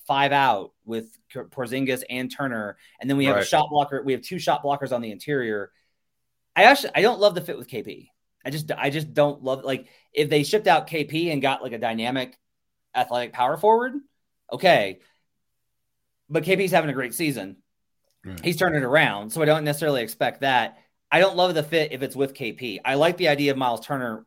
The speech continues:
Speaker 1: with Luka Doncic. I don't love the idea of Myles Turner with Luka Doncic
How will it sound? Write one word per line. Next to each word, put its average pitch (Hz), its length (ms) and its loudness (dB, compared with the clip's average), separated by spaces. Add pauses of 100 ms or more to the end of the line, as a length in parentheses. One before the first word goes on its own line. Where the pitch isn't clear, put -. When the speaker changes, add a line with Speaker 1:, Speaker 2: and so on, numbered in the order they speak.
Speaker 1:
with 120 120 -6
Luka 110 240 -8
Doncic. 113 640 -4 (340)
I 123 60 -4
don't 143 180 4
love 139 140 0
the 135 80 4
idea 123 300 0
of - 160 -14
Myles 120 320 -4
Turner 110 420 -10 (1160)
with 131 160 -2
Luka 127 180 -2
Doncic 117 460 -4